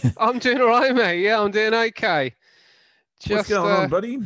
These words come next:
Speaker 2: You're
Speaker 1: well,
Speaker 2: in the sunny Singapore. Was sweating your
Speaker 1: yeah,
Speaker 2: bloody
Speaker 1: well,
Speaker 2: ass off, I'm sure.
Speaker 1: I, yeah, Janine, it's a bit too hot for me, I have to say. I, I, uh, I, it was quite nice to get out of the U K because the U K is getting a little bit cold.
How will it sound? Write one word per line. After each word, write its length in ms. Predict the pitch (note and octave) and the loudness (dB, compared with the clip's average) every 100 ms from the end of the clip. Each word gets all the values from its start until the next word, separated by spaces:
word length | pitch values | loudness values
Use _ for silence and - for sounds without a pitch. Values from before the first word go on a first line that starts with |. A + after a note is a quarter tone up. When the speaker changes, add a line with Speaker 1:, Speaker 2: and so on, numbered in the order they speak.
| E3+ - - | -8 -8 -14
Speaker 2:
You're 200 | F3 E3+ | -8 -4
Speaker 1:
well, 380 | A3 C#4 C#4 C4 | 0 2 4 2
Speaker 2:
in 60 | A3 | 0
the 20 | |
sunny 100 | C3+ | -6
Singapore. 600 | - D#3+ E3 - G#3 - | -10 -10 -10 -12 -12 -12
Was 240 | C3 C3+ - | -16 -18 -18
sweating 560 | - - E3+ D3 B2+ | -20 -16 -14 -10 -8
your 140 | E3+ C4+ | -6 -2
Speaker 1:
yeah, 500 | C4 B3 A3+ F3 D#3 | -2 0 0 -2 -2
Speaker 2:
bloody 80 | F3 | -4
Speaker 1:
well, 80 | G3+ | -6
Speaker 2:
ass 120 | - | -8
off, 200 | D#3+ - | -16 -16
I'm 160 | B2 A#2 | -16 -16
sure. 340 | D#3+ G3+ F#3 - _ _ _ | -16 -16 -18 -20 _ _ _
Speaker 1:
I, 180 | A3 A#3 | -2 0
yeah, 260 | G#3+ G3 E3 | 0 0 0
Janine, 320 | E3 D#3+ D3 | 0 -2 -2
it's 80 | D3+ | -2
a 60 | |
bit 120 | E3+ E3 | -6 -6
too 240 | F#3 D3 | -8 -4
hot 220 | D3 C3 | -4 -4
for 80 | - | -8
me, 140 | C3+ C3+ | -8 -6
I 40 | |
have 100 | C#3 | -8
to 80 | C3 | -10
say. 320 | - C3 B2+ | -6 -4 -2
I, 240 | C3 C3+ C#3+ | -4 -4 -6
I, 100 | C#3+ | -4
uh, 300 | C3+ C3+ C3 - | -4 -4 -6 -8
I, 200 | - D3 | -6 -4
it 300 | C#3+ C#3+ D#3 | -4 -6 -8
was 120 | E3+ | -10
quite 320 | - - A3+ A3+ | -8 -2 -2 0
nice 240 | G#3+ - | -2 -4
to 80 | G#3 | -4
get 160 | F#3+ F#3 | -4 -2
out 60 | |
of 40 | E3 | -6
the 40 | E3+ | -8
U 120 | E3+ | -8
K 340 | - F3+ F#3 | -2 -2 -2
because 260 | E3 D3+ C#3 | -4 -8 -8
the 100 | D#3 | -10
U 100 | D#3+ | -8
K 160 | E3+ D3 | -6 -6
is 80 | |
getting 220 | G2+ A#2 C#3+ | -6 -8 -8
a 40 | |
little 440 | D#3+ G3 A3+ B3+ | -8 -8 -8 -6
bit 180 | A3 - | -8 -10
cold. 540 | - F3+ F#3+ A#3+ C4+ | -6 -4 -4 -6 -14